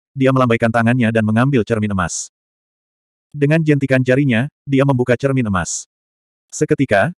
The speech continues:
tiga kata emas muncul. "Ji tak tertandingi." Yun Yao menatap ketiga karakter itu dengan ekspresi gembira. Dia membaca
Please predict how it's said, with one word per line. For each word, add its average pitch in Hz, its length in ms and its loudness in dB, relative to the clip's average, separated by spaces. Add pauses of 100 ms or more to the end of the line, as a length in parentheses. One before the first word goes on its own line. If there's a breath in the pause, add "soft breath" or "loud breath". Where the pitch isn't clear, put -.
(120)
tiga 156 240 2
kata 147 240 0
emas 135 240 -2
muncul. 98 400 0 (560)
"Ji 143 240 -2
tak 156 160 0
tertandingi." 123 560 -2 (480)
Yun 175 240 0
Yao 147 160 4
menatap 135 320 0
ketiga 127 320 0
karakter 117 400 -2
itu 127 240 2
dengan 139 240 0
ekspresi 131 480 -2
gembira. 98 400 -2 (240)
Dia 147 240 0
membaca 143 320 2